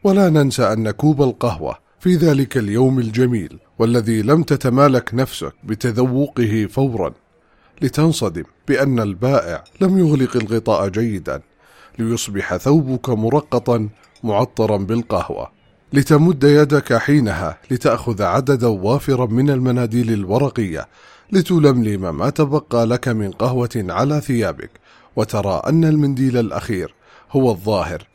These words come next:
وأنه كان وحيدا في العلبة، كفخ لحظك المتنوع.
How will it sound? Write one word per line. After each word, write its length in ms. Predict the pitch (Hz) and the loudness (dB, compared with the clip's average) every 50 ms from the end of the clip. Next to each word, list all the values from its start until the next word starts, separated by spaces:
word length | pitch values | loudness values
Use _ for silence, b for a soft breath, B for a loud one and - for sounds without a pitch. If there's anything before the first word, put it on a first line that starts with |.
| _ _ - | _ _ -4
وأنه 540 | - - - 185 170 160 139 117 131 120 113 | -4 0 2 2 2 2 2 2 0 -2 -2
كان 260 | - 143 151 147 143 | 0 0 0 2 2
وحيدا 560 | 120 110 107 - - 147 156 156 131 135 127 | 2 2 0 0 0 0 0 0 0 0 -2
في 140 | 117 - 127 | -2 -4 -4
العلبة، 460 | 113 110 104 113 107 90 - 64 67 - _ _ b b b b b b _ - | -2 0 0 0 -2 -2 -6 -10 -12 -12 _ _ b b b b b b _ -4
كفخ 580 | - 160 - - 175 143 - - - - - _ _ _ _ _ _ | -4 -2 0 0 -2 -2 -2 -8 -16 -18 -20 _ _ _ _ _ _
لحظك 640 | - 113 - - 147 151 127 117 110 113 107 - - | -6 -4 -2 0 0 0 0 0 -4 -4 -4 -4 -4
المتنوع. 840 | 113 104 101 101 131 156 160 - 151 143 123 98 85 76 76 65 65 | -4 -4 -2 -2 -2 -4 -2 -2 -2 -2 -2 -4 -6 -6 -8 -10 -10